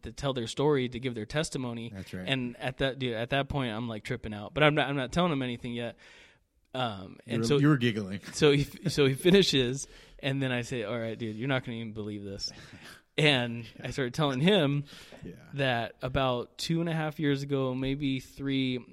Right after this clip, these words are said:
Speaker 1: um, my wife and I, we moved out to Salt Lake City, Utah for work. And so we were out there, um, and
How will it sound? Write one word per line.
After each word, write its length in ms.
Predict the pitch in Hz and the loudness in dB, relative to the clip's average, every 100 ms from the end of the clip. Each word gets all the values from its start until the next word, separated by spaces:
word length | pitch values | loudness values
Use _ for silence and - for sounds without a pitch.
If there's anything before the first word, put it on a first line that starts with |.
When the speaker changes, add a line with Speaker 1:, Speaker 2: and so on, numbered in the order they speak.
| 139 151 | -16 -8
Speaker 1:
um, 340 | 113 98 104 - _ _ _ _ - - | -8 -8 -14 -20 _ _ _ _ -8 0
my 80 | 131 | 2
wife 240 | 131 151 | 2 2
and 80 | 135 | 0
I, 80 | 127 | 0
we 140 | 139 | 2
moved 240 | 147 135 139 | 2 0 -2
out 180 | 127 - | -6 -6
to 140 | 123 | -8
Salt 260 | - 135 110 | -4 -2 -2
Lake 140 | 110 | -6
City, 180 | 139 131 | -6 -6
Utah 460 | 113 120 120 104 - | -6 -6 -6 -10 -12
for 120 | - | -10
work. 380 | 110 123 107 - - - - _ | -6 -4 -6 -10 -20 -20 -20 _
And 100 | 127 | -8
so 100 | 139 | -4
we 120 | 131 127 | -2 -2
were 160 | 120 | 0
out 220 | 135 165 | 0 0
there, 420 | 143 135 123 127 139 - | -2 -2 -2 -4 -8 -8
um, 540 | 120 101 92 92 - _ _ _ - | -8 -8 -12 -16 -20 _ _ _ -10
and 640 | 127 120 113 110 110 113 | -8 -6 -6 -6 -8 -12